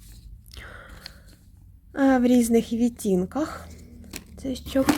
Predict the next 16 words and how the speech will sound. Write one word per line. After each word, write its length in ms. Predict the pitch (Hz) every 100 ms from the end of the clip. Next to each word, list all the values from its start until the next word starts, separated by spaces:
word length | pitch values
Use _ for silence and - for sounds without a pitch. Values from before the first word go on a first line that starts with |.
| - - - -
спробувати 720 | - 254 240 240 233 226 247
та 220 | 233 233
обрати 560 | 226 214 220 214 208 226 -
потім 400 | 214 202 220 214
свій 400 | - 226 208 196
відтінок. 760 | 208 208 - 240 277 330 - - - - - _ - - - - - - - - - - -
Ще 380 | - - 196 190
одна. 440 | 190 214 247 320 330 - - - - - - - - - -
Гарно, 360 | 233 262 269 233
що 200 | 233 240
є 180 | 220 214
пробники, 640 | 214 240 269 254 220 220
можна, 340 | 202 202 208
знаєте, 640 | 196 202 220 220 208 190 185
щось, 420 | - 208 196 - - - - -
ем, 600 | - 190 190 196 185 185